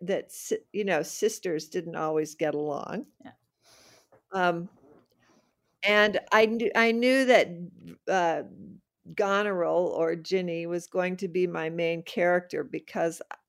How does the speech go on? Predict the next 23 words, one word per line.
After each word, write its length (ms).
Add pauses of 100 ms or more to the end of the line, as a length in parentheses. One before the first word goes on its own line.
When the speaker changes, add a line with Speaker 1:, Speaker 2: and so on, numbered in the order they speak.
(440)
Speaker 1:
I 100
figured 420
that 180
the 200
oldest 420
sister 320
is 140
usually 360
the 120
one 360 (1080)
who 280
is 220
the 100
most 480 (420)
thoughtful 560
and 220
observant, 1000 (1000)
um, 520 (680)
and 200
also 420
the 120
most 420
torn 640